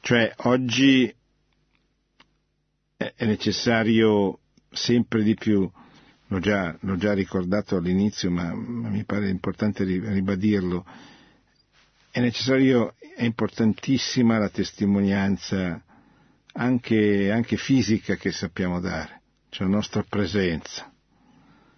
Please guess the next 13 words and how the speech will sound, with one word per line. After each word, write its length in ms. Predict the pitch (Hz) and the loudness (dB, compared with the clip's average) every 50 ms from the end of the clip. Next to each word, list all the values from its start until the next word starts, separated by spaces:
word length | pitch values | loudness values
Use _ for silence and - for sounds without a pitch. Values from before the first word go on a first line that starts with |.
| _ _ _ _ _ _ _ _ _ _ - _ - | _ _ _ _ _ _ _ _ _ _ -20 _ -8
La 80 | 120 | -4
nostra 320 | 104 107 104 - - 107 98 | -2 -2 -2 -2 -2 -4 -4
presenza 1400 | - - 107 98 87 92 107 110 110 113 110 - - - 113 104 101 98 95 92 92 90 90 87 87 85 85 | -2 -2 -2 -2 0 2 2 4 4 4 2 0 0 -2 0 0 2 2 0 0 0 0 0 -2 -2 -2 -2
nelle 280 | 85 87 90 90 90 87 | -2 -2 -2 -2 -4 -6
parrocchie, 560 | - 87 87 85 87 95 113 120 - - 104 | -6 -6 -6 -4 -2 0 0 0 -2 -2 -2
nelle 200 | 92 92 92 - | 0 0 0 -4
comunità, 640 | - - 92 92 90 92 - - - 127 135 127 110 87 - - - - - - - - - - - - _ _ _ | -4 -4 -4 -4 -2 -4 -6 -4 -4 -4 -2 0 -2 -2 -4 -10 -20 -20 -20 -20 -20 -20 -20 -20 -20 -20 _ _ _
possibilmente 760 | - - 104 - - 113 104 104 101 113 123 127 117 - 117 110 | -8 -6 -6 -4 -2 0 0 2 4 4 4 2 2 2 2 2
anche 280 | 110 107 - - 113 | 2 0 -2 -2 -2
a 60 | 107 | 0
Roma, 320 | 107 113 110 104 98 95 92 | 2 2 2 2 2 0 -2
che 160 | - - 104 | -2 -4 -2
dia 960 | 95 110 117 123 120 117 113 110 107 107 92 82 80 - - - - - - | 2 4 4 4 4 4 2 0 0 -2 -2 -4 -8 -12 -18 -20 -20 -20 -20